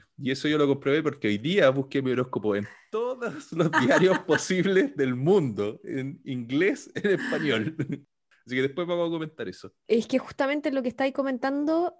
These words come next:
Speaker 2: eh, también encontré una cita de, de Adorno, que, mm, justamente decía eso, o sea, que la astrología es un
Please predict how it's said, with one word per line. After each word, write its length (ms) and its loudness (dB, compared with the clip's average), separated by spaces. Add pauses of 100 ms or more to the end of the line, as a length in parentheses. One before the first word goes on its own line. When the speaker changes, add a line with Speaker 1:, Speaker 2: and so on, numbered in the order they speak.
Speaker 2:
eh, 800 -2
también 280 0
encontré 400 -2
una 140 0
cita 360 -2
de, 600 0
de 100 -2
Adorno, 480 0 (760)
que, 800 2
mm, 360 -4
justamente 560 -2
decía 460 -2
eso, 200 -2
o 40 -4
sea, 140 -4
que 100 -2
la 80 0
astrología 520 -2
es 220 -4
un 260 -2